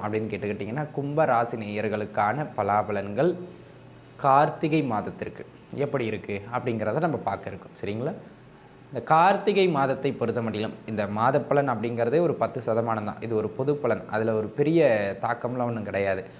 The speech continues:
ஆனா, நான் ஒரு அஞ்சு பலன் சொல்றேன் அப்படின்னு சொன்னாலும், அதுல நான் ஒவ்வொரு தசாபுக்தியை மென்ஷன் பண்ணுவேன். இப்போ இந்த பலன் சொல்றேன்னா,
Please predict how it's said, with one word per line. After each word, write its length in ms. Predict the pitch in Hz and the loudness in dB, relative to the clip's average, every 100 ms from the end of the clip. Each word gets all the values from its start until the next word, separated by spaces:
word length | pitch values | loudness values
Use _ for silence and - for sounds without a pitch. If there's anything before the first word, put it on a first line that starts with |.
| - - | -12 -2
ஆனா, 480 | 104 98 98 165 - - - - - - - - | 0 0 0 -2 -4 -12 -20 -20 -20 -20 -18 -4
நான் 180 | 113 113 | 0 2
ஒரு 140 | 104 | 0
அஞ்சு 260 | 110 135 139 | -2 -2 2
பலன் 300 | 135 165 180 | 4 4 2
சொல்றேன் 320 | 151 139 139 | -2 0 0
அப்படின்னு 240 | 113 120 | -2 -4
சொன்னாலும், 500 | 120 120 110 170 170 | -4 -4 -2 -2 -2
அதுல 220 | 123 127 | 0 2
நான் 180 | 123 120 | 2 0
ஒவ்வொரு 320 | 117 131 180 | 0 2 2
தசாபுக்தியை 640 | 135 127 175 156 151 139 139 | 2 2 4 4 2 2 0
மென்ஷன் 320 | 113 113 131 | 0 -4 -4
பண்ணுவேன். 240 | 113 98 95 | -2 -4 -6
இப்போ 180 | 107 113 | 0 2
இந்த 140 | 117 | 2
பலன் 260 | 113 139 160 151 | 4 4 4 2
சொல்றேன்னா, 340 | 139 180 | 2 2